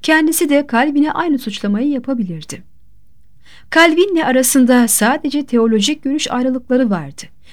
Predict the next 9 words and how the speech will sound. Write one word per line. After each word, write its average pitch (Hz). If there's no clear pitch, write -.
ve 226
bu 202
görüş 233
ayrılıkları 185
dünyevi 180
bir 302
mahkemece 247
karara 285
bağlanamazdı. 285